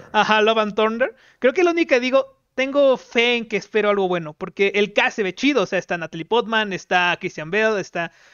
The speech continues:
pues, Thor, que es chingón, al fin y al cabo cae bien. Entonces espero que sea algo chido,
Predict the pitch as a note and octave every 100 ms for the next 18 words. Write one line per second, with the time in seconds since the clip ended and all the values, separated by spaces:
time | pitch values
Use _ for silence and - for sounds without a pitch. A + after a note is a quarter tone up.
0 | _ - B4 - - B3 A3 A#3+ - _
1 | A3 G3 - - G3+ F#3+ F#3 G#3 - F3+
2 | E3 F#3 F3+ F3 E3+ F3+ F3 E3+ G3 _
3 | _ _ _ - G#3 A#3+ A#3 - A3 A3
4 | G#3 G#3 A3 G#3 G3 - D#4 C4 G4+